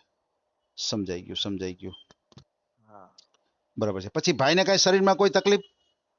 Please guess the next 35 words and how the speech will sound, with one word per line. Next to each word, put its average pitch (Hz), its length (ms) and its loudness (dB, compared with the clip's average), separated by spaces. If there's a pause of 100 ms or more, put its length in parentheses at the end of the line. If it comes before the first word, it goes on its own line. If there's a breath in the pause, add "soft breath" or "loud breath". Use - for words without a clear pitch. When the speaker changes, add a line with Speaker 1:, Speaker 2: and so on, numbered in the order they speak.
(300)
Speaker 2:
ના, 143 160 -4
કાંઈ 147 300 -4
તકલીફ 107 340 -10
નહીં, 98 140 -12
Speaker 1:
અચ્છા, 113 260 -8
Speaker 2:
ભાઈ. 95 60 -6
Speaker 1:
અચ્છા. 92 260 -14
સોળાના? 110 460 0 (280)
Speaker 2:
કોઈ 165 280 -2
વ્યસન 156 380 -6
નહીં. 110 260 -12
Speaker 1:
કોઈ 101 100 -20 (200)
Speaker 2:
ખાલી 117 240 -2
Speaker 1:
વ્યસન 107 320 -4
નહીં. 90 240 -8 (600)
Speaker 2:
હા, 107 240 -6
નિર્વ્યસની 123 800 -8
છે. 92 140 -20 (140)
Speaker 1:
વાહ, 98 320 -4
વાહ, 85 200 -8
વાહ, 80 220 -14
વાહ. - 160 -18 (920)
બહુ 104 320 -6
સારી 92 320 -8
વાત 92 140 -8
છે, - 160 -12
બહુ 98 180 -6
સારી 92 280 -6
વાત 92 140 -8
છે. 139 100 -6
Speaker 2:
ફાકી 160 300 -4
ખાય 185 240 -4
પણ 180 180 -6
આખા 170 300 -2
દીની 165 340 -10